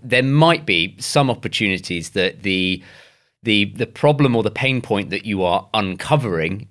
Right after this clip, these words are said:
um, is so profound that it does cause that cold sweat that we, we talked about. And therefore, you're, you're triggering some sort of emotion just because it's like, "Oh, crap, this is really, <laughs> this is really something I need to care about."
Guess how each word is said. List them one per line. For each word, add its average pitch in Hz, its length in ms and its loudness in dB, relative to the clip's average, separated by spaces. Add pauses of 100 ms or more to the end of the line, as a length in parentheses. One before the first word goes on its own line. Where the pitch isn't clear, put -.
um, 98 500 0 (320)
is 120 160 -2
so 139 480 2 (220)
profound 87 580 -4
that 92 140 0
it 95 140 -2
does 98 220 0
cause 92 260 -4
that - 180 0
cold 92 220 -4
sweat - 280 -6
that 82 80 -14
we, 92 160 -4
we 104 160 -6
talked - 300 -10
about. 71 220 -2
And 104 120 -2
therefore, 110 240 -2
you're, 98 160 -4
you're 117 140 -6
triggering 127 400 2
some 101 180 -2
sort 98 160 -4
of 90 100 0
emotion 92 300 -2
just 107 180 -4
because - 260 -6
it's 87 160 -2
like, 90 220 -2 (240)
"Oh, 110 160 -4 (200)
crap, - 380 -4
this - 180 -10
is 87 80 -10
really, 104 320 -2
<laughs> - 100 -18
this 131 200 2
is 117 100 0
really 127 200 2
something 110 300 -2
I 98 60 2
need 92 200 -4
to - 40 -8
care 175 260 4
about." - 260 -2